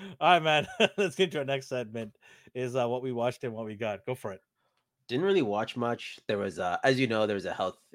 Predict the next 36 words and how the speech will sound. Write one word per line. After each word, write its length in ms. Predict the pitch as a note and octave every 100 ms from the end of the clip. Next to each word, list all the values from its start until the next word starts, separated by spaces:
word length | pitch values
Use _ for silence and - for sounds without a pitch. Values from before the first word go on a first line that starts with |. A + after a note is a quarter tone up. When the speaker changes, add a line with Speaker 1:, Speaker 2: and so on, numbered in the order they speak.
| -
Speaker 2:
issue, 480 | G2 F#2+ F#2+ F#2+ F#2 _
so 180 | - F2
I 60 | D#2+
spent 320 | D2+ - F2
the 180 | E2+ D#2 D2+
week 240 | E2 E2
at, 120 | D#2+
like, 180 | D#2 D2+
the 100 | D2+
hospital, 600 | D2+ D#2 - D#2 D2+ - _ _
and 120 | E2 E2+
then, 100 | E2
Speaker 1:
Yeah, 460 | D#2+ D#2 D#2 D#2
Speaker 2:
um, 60 | D#2
Speaker 1:
family 200 | D#3 C#3
members, 400 | A#2+ G#2 F#2 F#2
yeah. 140 | G2 F2 _ _ _ _ _ _ _ _ _ _
Speaker 2:
this 180 | A#2 -
guy 200 | A#2+ F#2+
came 240 | - F2+
in, 200 | D#2+ F2 - _ -
underwhelming. 580 | F#2+ F#2+ D#2+ D2 D#2 F2 _ _ _ _ _ _ _ _ _ _ -
But 120 | A#2+
I 60 | A#2+
want 300 | B2+ C#3+ F3
Speaker 1:
Dude, 80 | A#2
Speaker 2:
a 40 |
Blade 280 | G2 A2 B2
Speaker 1:
I 40 |
thought 60 | D4+
you 60 | D4+
would 60 | B3
have 60 |
loved 220 | F#3+ C#4 -
him. 100 | - _ _ _ -
Speaker 2:
I, 160 | D3